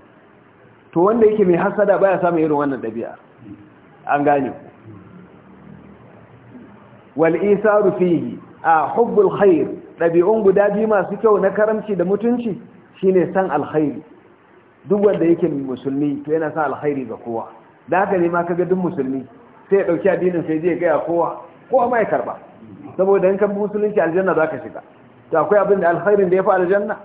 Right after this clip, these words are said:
To kaga ba, musulmi baya, ba-, baya rowa aljanna. An gane. Da haka sai je kai wa kowa musulunci, kowa ya musulunta, kowa ya samu wannan falalar ta Allah subhanahu wa ta'ala. To sannan kuma al-isar,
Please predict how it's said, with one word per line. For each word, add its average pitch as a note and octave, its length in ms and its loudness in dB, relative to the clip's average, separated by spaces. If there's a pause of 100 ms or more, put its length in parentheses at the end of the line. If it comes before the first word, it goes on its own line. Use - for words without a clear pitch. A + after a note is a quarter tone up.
(640)
To D#3 120 2
kaga G3+ 260 2
ba, G3 180 2
musulmi F#3 360 2
baya, G3+ 420 2
ba-, G3+ 260 0
baya G3+ 480 2
rowa E3+ 300 4
aljanna. C3 440 -2 (600)
An E3 180 2
gane. E3+ 320 0 (120)
Da F3 160 0
haka F#3+ 180 -6
sai F#3 220 0
je F3 260 0
kai G3 120 -2
wa F#3 120 2
kowa F3 300 0
musulunci, F3 500 -8 (100)
kowa G3 140 2
ya F3+ 120 2
musulunta, C#3 480 -10 (100)
kowa A3+ 260 4
ya - 120 -4
samu D#3+ 200 -6
wannan D#3 220 -4
falalar D#3+ 340 -4
ta C3+ 100 -2
Allah C3+ 200 -4
subhanahu A#2 380 -8
wa G2 120 -14
ta'ala. D#2+ 180 -14 (720)
To C#3 160 -2
sannan D3+ 320 0
kuma E3+ 540 -2
al-isar, C#3+ 760 0